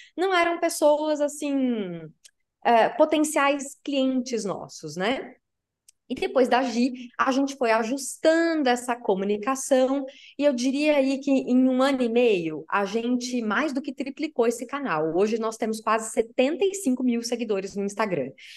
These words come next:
O nosso canal do YouTube também triplicou. A gente tinha lá mais ou menos uns dois mil seguidores. Hoje a gente tem mais de dez mil seguidores lá no YouTube. É, até mesmo o Instagram aqui da clínica, né? Eu tenho uma clínica física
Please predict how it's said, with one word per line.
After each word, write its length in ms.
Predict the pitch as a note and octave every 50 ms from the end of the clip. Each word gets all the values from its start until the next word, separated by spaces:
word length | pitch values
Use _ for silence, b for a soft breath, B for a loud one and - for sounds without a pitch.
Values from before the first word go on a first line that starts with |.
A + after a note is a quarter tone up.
| B B B B B
O 80 | _ G3
nosso 280 | G3+ G#3 A#3+ - - -
canal 280 | - C#4+ C#4 C4+ B3+
do 80 | A#3 B3
YouTube 460 | A#3+ A#3 A#3+ A#3 C4 B3 B3+ A#3 C4+
também 360 | - C#4 A#3+ B3 C4+ C4 C4
triplicou. 680 | - - A#3+ A3 A#3 B3 - - F4+ F4+ _ - A#3+ G#3+
A 40 | F#3+
gente 260 | F3+ G#3+ G#3+ G#3 -
tinha 320 | - - B3+ B3 B3 A#3
lá 160 | A3+ A3+ A3+
mais 220 | A3+ A3+ A3 A3+ A3
ou 80 | A3+
menos 180 | A3+ A3+ A3+ A3
uns 240 | A3 A3 G#3+ G3 G3
dois 420 | G3+ A3 A#3+ C4 C#4 C#4 C4 B3 -
mil 280 | B3 A#3+ A#3 A#3+ A#3
seguidores. 640 | A3 - - - G#3 F3+ G3+ G3+ A3 B3 D4 C#4+ - _ _ -
Hoje 400 | G#3+ A#3 A#3+ B3+ C#4+ D4+ C#4 D4
a 40 | C4+
gente 220 | B3+ C4+ C4 C4
tem 120 | - B3+
mais 360 | B3 B3 A3+ A#3+ C4 D4 D4 C4
de 140 | B3+ B3
dez 400 | A3+ G#3+ G3 G3 G3+ G#3+ A#3 A#3
mil 180 | A3+ G#3+ G#3 G#3
seguidores 640 | G#3 G#3 G#3+ G#3+ A3 G#3+ G#3 F#3 F3 F3 F3 F3+ - b b b b b b b
lá 180 | - F#3+ F#3+ F#3
no 140 | F3+ F#3 F#3
YouTube. 640 | G3 A3 A#3+ A3+ - A#3+ A3+ A3 F3+ - - - - _ B B B B B B B B
É, 340 | - F#3+ F#3+ F#3+ F#3 F#3 - -
até 320 | - G#3+ G#3+ - F4+ B4
mesmo 440 | A#4 F#4+ E4+ F4+ F#4 F4 E4 D4+ -
o 60 | C#4
Instagram 440 | D4 D4+ D4 D4+ D4 C4 C#4 C#4 C#4+
aqui 120 | C#4 D#4
da 80 | C4+ D4
clínica, 600 | D4 - C4+ C4 C#4 D4 C4+ G#3 D3+ D3 D#3+ D#3+
né? 140 | F3 G#3 A3
Eu 80 | G3+
tenho 140 | G#3 A3+ A3
uma 160 | A#3 C4 C#4
clínica 440 | A#3+ - A#3+ A#3+ A#3+ B3 B3 A#3+ C4
física 600 | B3+ - - A#3+ A3 A#3 A3 A3+ B3+ - - F#4